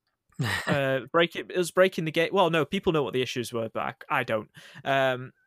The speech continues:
Speaker 2: the, the, the, um, i-, instead of fixing it or anything along those
Speaker 1: Hmm.
Speaker 2: lines, they just pulled it out of the game.
Speaker 1: Oh, they were like, "Yeah, this isn't worth the
Speaker 2: <laughs> This
Speaker 1: stress."
Speaker 2: this, <laughs> this isn't worth the stress. Is over the weekend. Uh, <laughs> see ya.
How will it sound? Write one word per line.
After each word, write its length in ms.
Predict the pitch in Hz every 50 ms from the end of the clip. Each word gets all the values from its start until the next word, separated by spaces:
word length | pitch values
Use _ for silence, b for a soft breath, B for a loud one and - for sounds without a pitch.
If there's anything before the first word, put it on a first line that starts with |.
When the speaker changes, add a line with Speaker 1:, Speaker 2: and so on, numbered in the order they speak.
| _ _ _ _ _
Speaker 2:
the, 200 | 175 156 151 147
the, 260 | 135 147 143 143 139 - -
the, 280 | 147 139 139 139 139
um, 440 | 135 135 135 135 135 135 131 131 135 - _ -
i-, 200 | 180 - - - - - 135 139
instead 280 | 170 165 160 - 190 180
of 80 | 180 - - -
fixing 400 | - 208 - - - 247 226 233
it 180 | 240 240 269 269 - _ _ _ _ _ _ _ _ _ _ _
or 100 | - 185
anything 300 | 190 196 214 - - 220 196
along 240 | 202 202 202 196 190
those 180 | 202 202 202 -
Speaker 1:
Hmm. 40 | 196
Speaker 2:
lines, 420 | 202 214 220 202 185 151 123 110 - -
they 160 | 196 180 175
just 200 | 165 196 196 - - _ _ _ _ _ _ _ _ _
pulled 300 | - 170 170 175 175 190
it 120 | 185 -
out 200 | - 180 190 185 -
of 100 | 180 -
the 60 | - 180
game. 420 | 180 170 175 190 202 226 240 233 - _ _ _ _ _ _ _ -
Speaker 1:
Oh, 220 | 151 135 131 120 - _ _ _ _ _ _
they 100 | 151 143
were 60 | 143
like, 200 | 135 131 147 160
"Yeah, 160 | 180 180 175 170
this 120 | 165 - -
isn't 200 | - - 156 - -
worth 100 | 131 -
the 40 |
Speaker 2:
<laughs> 0 | 202
This 80 | 214
Speaker 1:
stress." 420 | - - - 139 131 - - - - B B B B B
Speaker 2:
this, 200 | - 208 - - 175 - -
<laughs> 100 | - -
this 240 | 262 226 220 - 240
isn't 200 | 226 208 220 196
worth 200 | 202 202 185 -
the 80 | 196 180
stress. 320 | - - 202 196 185 -
Is 80 | 185 180
over 200 | 190 185 175 180
the 80 | 180
weekend. 420 | 175 185 196 190 - 220 214 202 175
Uh, 160 | 160 170 165 -
<laughs> 80 | 190 180
see 280 | - - 175 170 165 151
ya. 100 | 131